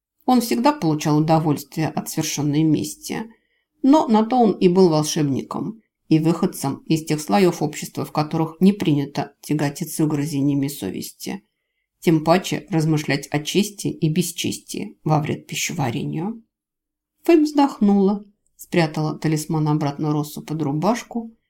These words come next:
и укрыла своего давнего недруга запасным одеялом. А сама, точно так же, не раздеваясь, прилегла на свою койку напротив. За окном продолжалась бурная жизнь постоялого двора.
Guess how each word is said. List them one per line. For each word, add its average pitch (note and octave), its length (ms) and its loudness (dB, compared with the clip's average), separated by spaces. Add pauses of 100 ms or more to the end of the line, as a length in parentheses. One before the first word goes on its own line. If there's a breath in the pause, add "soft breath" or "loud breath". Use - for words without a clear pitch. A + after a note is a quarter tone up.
(200)
и D4+ 100 8
укрыла C#4 360 4
своего A3+ 360 2
давнего F#3 460 4
недруга D#3 460 0
запасным D3+ 540 -4
одеялом. D3+ 720 -2 (580)
А E3+ 120 2
сама, F3 500 0 (420)
точно E4 400 4
так A#3+ 220 0
же, A3 240 2
не F3+ 140 4
раздеваясь, E3 640 2
прилегла D#3+ 480 -2
на F3 100 0
свою D#3 320 -2
койку D3+ 320 -4
напротив. D#3+ 640 -6 (760)
За B3+ 240 6
окном D#4+ 280 2
продолжалась C#4+ 760 2
бурная G3+ 560 4
жизнь E3 340 2
постоялого D#3 680 0
двора. D3+ 640 0